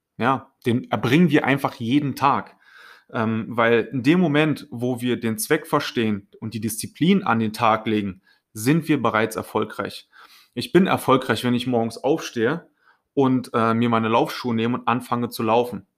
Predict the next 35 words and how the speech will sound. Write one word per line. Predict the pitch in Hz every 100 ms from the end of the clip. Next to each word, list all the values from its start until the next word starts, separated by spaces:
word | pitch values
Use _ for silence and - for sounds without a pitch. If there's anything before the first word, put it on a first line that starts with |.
| _ -
Das | 113 113 -
ist | 123 -
Erfolg. | 113 - 127 110 -
Natürlich | 110 147 151 -
braucht | 117 110 147 - 113
es | -
was | 110 110
dafür, | 110 - 110
die | 101 101
Disziplin. | 110 - - 113 104
Da |
geht | 107 123 120
es | -
um | 123 113 - -
Momentum, | - 117 113 143 165 110 95 - - -
da | 120
geht | 120 120
es | 120 -
um | - 113 110
eine | 107
gewisse | 110 104 113 110
Routine. | 104 - 165 135 92 - _ _ _ _ _ 107
Da | 107
kann | 113
ich | 117 104
auch | -
gerne | 113 127
noch | 117
mal, | 110 107 107
äh, | -
eine | 101 101 95
weitere | - -
Folge | 113 127 127 127
dazu | 113 -
machen, | 110 135 120 135